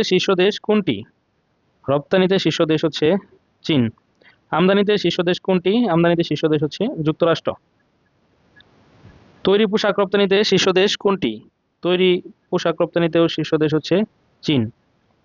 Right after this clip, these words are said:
বাংলাদেশের অবস্থান হচ্ছে দ্বিতীয়। একক দেশ হিসাবে বিশ্বে তৈরি পোশাক রপ্তানিতে বাংলাদেশের অবস্থান কত?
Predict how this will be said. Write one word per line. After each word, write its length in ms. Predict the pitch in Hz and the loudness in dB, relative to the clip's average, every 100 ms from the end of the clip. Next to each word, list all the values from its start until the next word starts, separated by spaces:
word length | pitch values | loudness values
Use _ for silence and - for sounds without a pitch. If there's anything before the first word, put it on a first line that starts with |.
| - | -4
বাংলাদেশের 280 | 143 147 147 | -2 2 2
অবস্থান 180 | 147 139 | 2 0
হচ্ছে 160 | 131 175 | 0 -2
দ্বিতীয়। 240 | 147 131 101 - - _ _ 165 | -2 -2 -4 -6 -20 _ _ -4
একক 220 | 180 226 196 | -2 0 0
দেশ 100 | 196 | 0
হিসাবে 200 | 202 214 190 | 2 2 2
বিশ্বে 220 | 185 202 190 190 | 0 0 0 2
তৈরি 140 | 202 190 | 2 2
পোশাক 220 | 190 190 185 | 0 0 0
রপ্তানিতে 320 | 185 190 180 | 0 2 2
বাংলাদেশের 340 | 170 190 180 | 2 2 2
অবস্থান 200 | 175 185 | 0 -2
কত? 120 | 180 | -2